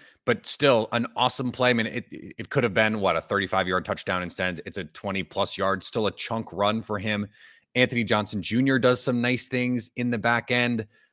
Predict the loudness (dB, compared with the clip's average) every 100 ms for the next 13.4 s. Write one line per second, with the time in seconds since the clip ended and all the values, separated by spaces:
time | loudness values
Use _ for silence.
0 | -12 2 2 2 0 0 0 -6 2 2
1 | 4 0 -6 -14 _ _ _ _ 2 4
2 | 4 0 -6 2 4 4 2 0 4 4
3 | 2 0 -4 0 2 2 0 0 0 0
4 | 0 -2 -2 -2 -2 -2 -4 0 2 4
5 | 4 4 2 4 2 2 0 -2 -2 -4
6 | 0 2 2 0 -2 -2 -2 -2 -4 -4
7 | -4 0 0 0 -4 _ -20 _ -4 -2
8 | -2 0 2 4 6 6 6 2 -2 0
9 | -2 0 0 0 -2 -2 0 0 -2 -2
10 | 0 0 0 -2 0 0 0 -2 0 0
11 | 0 -4 -4 -2 0 0 -2 -4 -2 -2
12 | 0 0 -2 -4 -6 -4 0 0 0 0
13 | 0 0 0